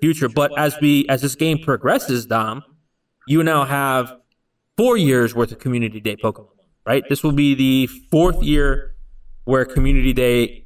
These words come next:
has been a part of the game. Last year was the first year where all the Community Day Pokemon were not in the December Community Day event. First of all, they've never addressed this, but is Community Day going forward a six-hour event?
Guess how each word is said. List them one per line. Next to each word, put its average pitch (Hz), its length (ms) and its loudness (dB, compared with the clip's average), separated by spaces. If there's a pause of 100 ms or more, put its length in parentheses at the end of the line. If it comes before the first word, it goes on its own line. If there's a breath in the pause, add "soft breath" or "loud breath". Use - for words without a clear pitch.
has 113 140 -6
been 127 140 0
a 113 40 0
part 127 260 -2
of 117 60 -10
the 117 60 2
game. 117 520 0 (600)
Last 147 440 0
year 143 180 4
was 135 220 2
the 120 80 -2
first 156 340 -2
year 135 100 2
where 123 280 0
all 180 280 4
the 175 80 -2
Community 143 560 0
Day 123 160 2
Pokemon 123 460 -2
were 117 240 -2
not 131 480 -2
in 135 140 0
the 123 80 -2
December 117 400 -2
Community 127 480 0
Day 101 160 -4
event. - 200 -18 (640)
First 247 160 -2
of 247 60 2
all, 160 80 2
they've 170 140 0
never 185 840 0 (760)
addressed 190 340 0
this, 131 160 -2
but 139 240 -2
is 147 140 0
Community 196 460 0
Day 185 180 2
going 160 260 0
forward 160 400 2
a 131 80 2
six-hour 151 520 0
event? 139 280 -2